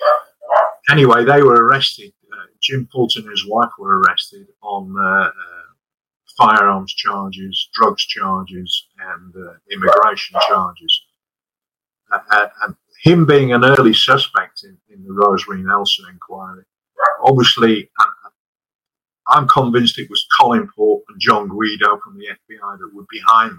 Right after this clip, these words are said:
this. They thought, "Well, how can we get this guy back and try and set up an operation to try and find out what Jim Fulton knows, if anything, about the murder of Rosemary Nelson?"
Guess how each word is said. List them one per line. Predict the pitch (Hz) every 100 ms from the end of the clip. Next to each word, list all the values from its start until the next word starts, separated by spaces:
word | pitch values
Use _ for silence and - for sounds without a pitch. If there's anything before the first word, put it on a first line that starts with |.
| 90
this. | - - - _ _ _ _ _ _ _ _ _ _
They | 135 135
thought, | 131 117 107
"Well, | 120 -
how | 180 208
can | - 175
we | 151
get | 147 143 -
this | 127 -
guy | 135 127 120 98 _ _ _ _ _ _ -
back | 123 - - - _ _ _ _ _ _ _ _ _ _ _ _ _ - -
and | 110 113
try | - 139 127
and | 113
set | - 131 131
up | 131 123
an | 120
operation | 113 113 110 110 110 - 90 _ _ _ _ _ _ _ _ -
to | -
try | - 143 131
and | 117
find | - 139 127 123
out | 127 120 110
what | _ 117 127 -
Jim | - 123 117 -
Fulton | 117 110 - 113 110
knows, | 113 120 104 98 92 - _
if | 92 -
anything, | 120 113 110 - _ _ -
about | - 104 -
the | 101
murder | 101 104 101 101 92 98
of | 95
Rosemary | 101 101 - 98 95
Nelson?" | 95 - -